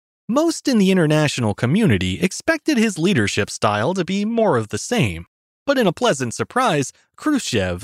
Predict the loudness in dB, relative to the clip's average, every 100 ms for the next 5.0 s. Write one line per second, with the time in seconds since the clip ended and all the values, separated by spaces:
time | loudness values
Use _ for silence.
0 | -2 0 0 -2 0 -2 0 0 2 0
1 | 0 -4 -2 0 0 0 0 0 -2 -12
2 | _ _ -4 -4 -2 -2 0 0 0 0
3 | 0 0 -2 -2 -6 -10 -10 -4 -2 0
4 | 2 2 0 -4 -6 -2 -2 -4 -12 -18